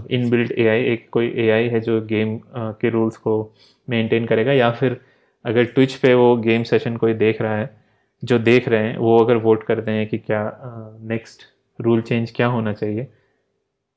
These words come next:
तो उस हिसाब से, अ, चेंजेस होते हैं गेम के अंदर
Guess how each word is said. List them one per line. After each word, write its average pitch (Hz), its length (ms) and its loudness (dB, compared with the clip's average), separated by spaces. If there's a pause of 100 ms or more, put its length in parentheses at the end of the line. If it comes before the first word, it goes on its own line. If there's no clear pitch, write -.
(120)
तो 113 380 4
उस 131 140 -2
हिसाब 120 280 0
से, 160 380 -4
अ, 107 400 -4 (600)
चेंजेस 120 400 2
होते 113 260 -4
हैं 101 160 -6
गेम 101 240 -4
के 101 120 -4
अंदर 101 240 -6